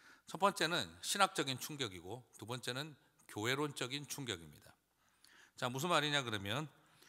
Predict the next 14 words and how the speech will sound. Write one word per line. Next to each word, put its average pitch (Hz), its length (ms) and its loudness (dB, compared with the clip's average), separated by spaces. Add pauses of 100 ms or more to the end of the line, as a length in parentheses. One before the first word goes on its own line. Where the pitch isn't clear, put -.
(180)
그가 180 300 6
하늘에서 180 420 4
빛이 190 480 0
비추이면서 131 840 -4
땅에 175 260 0
엎드려져서 113 840 -2
"사울아, 139 580 2
사울아, 92 480 -4 (160)
네가 127 240 0
어찌하여 156 380 2
나를 131 240 0
박해하느냐?" 127 1080 0
하셨을 98 380 -8
때 90 360 -14